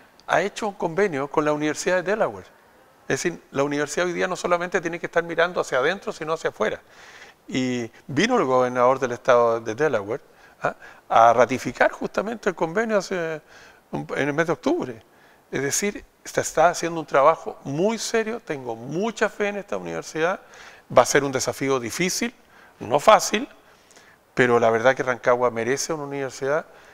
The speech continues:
y sobre todo que está al amparo de mi gran universidad, de la Universidad de Chile, que la, es quien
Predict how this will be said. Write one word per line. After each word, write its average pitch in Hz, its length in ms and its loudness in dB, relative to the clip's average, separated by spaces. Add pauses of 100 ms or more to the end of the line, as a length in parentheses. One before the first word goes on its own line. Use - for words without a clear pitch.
(180)
y - 120 -6
sobre 127 280 2
todo 170 180 4
que 156 80 -4
está - 160 2
al 151 80 6
amparo 160 520 4
de 147 100 2
mi 127 400 -4
gran 135 220 4
universidad, 107 540 -8
de 95 60 -6
la 95 60 -6
Universidad 98 380 0
de 131 80 0
Chile, 156 300 -2
que 139 80 0
la, 123 180 4 (420)
es 135 180 -4
quien 135 300 -2